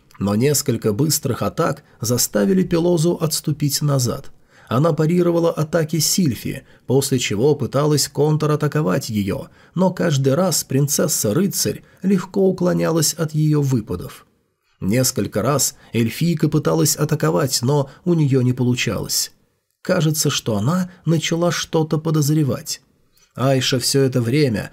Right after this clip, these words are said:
даже не пыталась вступать в бой. Её задача только прикрывать Сильфи, всё остальное она сделает сама. После очередного удара эльфийка отступила на несколько шагов назад и разорвала дистанцию.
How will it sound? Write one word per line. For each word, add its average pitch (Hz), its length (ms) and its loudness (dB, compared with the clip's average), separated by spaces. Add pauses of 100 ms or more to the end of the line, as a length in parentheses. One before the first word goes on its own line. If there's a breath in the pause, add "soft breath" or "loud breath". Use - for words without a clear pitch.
(140 loud breath)
даже 156 400 2
не 156 120 2
пыталась 160 580 0
вступать 156 580 -2
в 139 120 2
бой. 139 360 0 (300 soft breath)
Её 196 200 2
задача 160 540 0
только 170 400 0
прикрывать 165 560 0
Сильфи, - 680 -2 (180 soft breath)
всё 113 200 -2
остальное 123 680 0 (140 loud breath)
она 196 220 2
сделает 127 520 2
сама. 98 560 -4 (580)
После 165 360 2
очередного 151 600 2
удара 131 540 0 (180 loud breath)
эльфийка 180 680 2
отступила 175 680 0
на 170 100 0
несколько 170 500 0
шагов 160 440 -2
назад 151 400 0 (260 loud breath)
и 196 80 2
разорвала 165 520 2
дистанцию. 95 800 -2